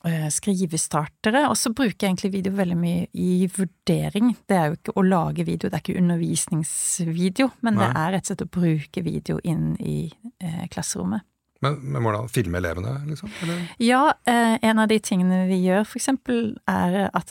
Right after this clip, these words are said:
Speaker 1: de da kan filme enten foredraget sitt, eller, eh, dansen sin, eller det, noe de har laget.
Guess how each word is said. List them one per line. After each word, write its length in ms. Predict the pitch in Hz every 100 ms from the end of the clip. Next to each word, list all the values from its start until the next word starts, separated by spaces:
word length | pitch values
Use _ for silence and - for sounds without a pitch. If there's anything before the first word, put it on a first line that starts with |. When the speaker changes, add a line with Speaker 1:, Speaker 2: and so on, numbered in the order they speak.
| 190
Speaker 1:
de 280 | 190 180 175
da 360 | - - 180
kan 160 | 175 180
filme 320 | 185 165 160 -
enten 280 | 151 -
foredraget 840 | 175 - 185 156 - 170 175 170 175
sitt, 540 | - 302 - - - -
eller, 560 | 180 175 175 180 180
eh, 220 | 180 170 165
dansen 560 | 160 180 180 - 190
sin, 380 | 175 185 175 180
eller 220 | 175 170
det, 160 | 170 175
noe 280 | 185 165 165
de 120 | 175
har 260 | 165 170 170
laget. 640 | 175 160 160 302 -